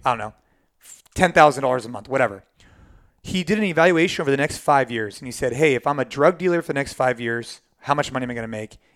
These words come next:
If I'm a work at McDonald's for the next five years, how much money am I gonna make?" When he did the evaluation, he, he didn't just look at it like, "Oh, okay, if I make a thousand dollars a month at McDonald's, I make ten thousand a month at drug dealing." What he looked at is the macro scale.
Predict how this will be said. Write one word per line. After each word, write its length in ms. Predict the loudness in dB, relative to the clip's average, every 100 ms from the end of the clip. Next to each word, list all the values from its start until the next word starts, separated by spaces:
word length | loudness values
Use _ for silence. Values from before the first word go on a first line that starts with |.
| _
If 120 | -2
I'm 140 | 0 0
a 60 |
work 260 | 2 2 2
at 60 |
McDonald's 420 | -4 0 0 0 -6
for 40 |
the 80 | -8
next 120 | -8
five 240 | -2 -2
years, 180 | -2 -8
how 60 | -10
much 160 | -12 -10
money 120 | -10
am 40 |
I 60 | -8
gonna 160 | -10
make?" 260 | -12 -14 -16 _ _ _ _
When 120 | -4
he 80 | 0
did 140 | 2 2
the 100 | 2
evaluation, 800 | 2 2 2 0 0 -6 -12 -18 _ _ _
he, 420 | -10 -6 -6 -10 _
he 180 | -4 0
didn't 200 | 0 0
just 200 | -2 0
look 180 | 0
at 60 | 2
it 80 | 0
like, 160 | 0 4
"Oh, 120 | 4
okay, 200 | 4 2
if 100 | 2
I 80 | 2
make 180 | 0 0
a 60 |
thousand 380 | 0 4 4 4
dollars 240 | 0 0 0
a 40 |
month 200 | -6 -2
at 60 | -4
McDonald's, 420 | 2 4 4 0
I 20 |
make 180 | -6 -4
ten 200 | -4 -2
thousand 300 | 0 0 -2
a 20 |
month 180 | -6 -6
at 80 | -2
drug 200 | 2 2
dealing." 220 | 2 -10 -18 _ -20 -20
What 140 | -2 -2
he 60 | 2
looked 200 | 2 6
at 220 | 4 4
is 220 | -4 -2
the 240 | 0 0 2
macro 440 | 4 4 2 -4
scale. 380 | -4 -4 -6 -8